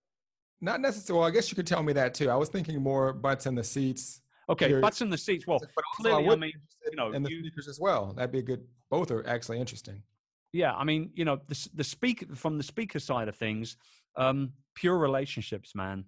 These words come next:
Speaker 2: You know, that's what it comes down to above and beyond anything else for me. Um, I will say, and I'm quite vocal about this, and my speakers have no problems with me,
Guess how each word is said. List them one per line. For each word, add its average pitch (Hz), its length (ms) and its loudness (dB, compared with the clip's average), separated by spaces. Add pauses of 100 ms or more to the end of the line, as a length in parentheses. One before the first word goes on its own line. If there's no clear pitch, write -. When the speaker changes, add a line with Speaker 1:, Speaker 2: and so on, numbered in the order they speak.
(160)
Speaker 2:
You 127 100 -2
know, 117 120 0
that's 143 260 0
what 143 100 0
it 139 160 -6
comes 127 300 -4
down 123 320 -2
to 107 280 -4 (320)
above 120 280 0
and 117 100 0
beyond 110 320 0 (100)
anything 120 400 -4
else 104 300 -6
for - 120 -8
me. 98 360 -6 (340)
Um, 110 380 0
I 139 100 2
will 190 200 2
say, 196 340 2
and 113 80 0
I'm 117 100 0
quite 147 220 0
vocal 127 320 2
about 107 240 -2
this, 117 160 -6
and 123 60 -2
my 117 100 -2
speakers 143 380 -2
have 113 120 0
no 127 160 2
problems 123 400 -4
with 110 120 -4
me, 110 320 -4